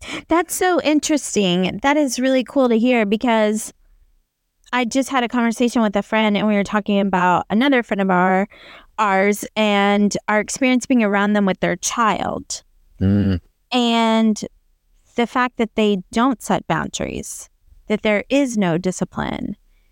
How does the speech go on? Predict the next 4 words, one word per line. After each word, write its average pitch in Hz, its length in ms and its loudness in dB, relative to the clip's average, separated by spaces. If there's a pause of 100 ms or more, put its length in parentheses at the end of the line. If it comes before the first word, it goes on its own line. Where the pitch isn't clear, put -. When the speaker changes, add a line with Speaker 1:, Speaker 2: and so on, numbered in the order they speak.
(440)
Speaker 1:
is, 214 680 0 (1160)
that's 277 260 -2
not 302 240 2
love. 220 680 -2